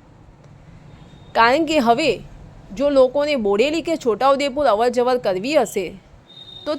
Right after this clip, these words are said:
તેને કારણે તેમને ત્રીસ કિલોમીટર ફરીને આવવું પડશે અને સામાન્ય નાગરિકોને જે આ હાલાકીનો સામનો કરવો પડશે તેને માટે જવાબદાર કોણ, તે સૌથી મોટો પ્રશ્ન ઊભો થાય છે.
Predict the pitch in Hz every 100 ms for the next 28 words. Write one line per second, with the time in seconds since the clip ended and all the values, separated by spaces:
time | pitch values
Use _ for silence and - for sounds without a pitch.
0 | 269 226 262 311 269 247 254 285 277 226
1 | 226 277 294 269 285 339 - 320 311 302
2 | 277 311 302 262 240 269 277 233 202 202
3 | 190 175 - - - - - - - -
4 | - - - - - - - - - -
5 | - 240 240 202 214 - 202 214 294 349
6 | 320 240 220 302 330 294 277 240 262 262
7 | 208 190 214 262 277 277 277 233 196 220
8 | 247 214 202 233 262 233 190 208 185 -
9 | - - - - 233 277 294 262 285 226
10 | 214 214 214 226 226 220 185 151 - -
11 | - 285 254 226 285 262 226 226 196 190
12 | 202 180 180 180 156 160 -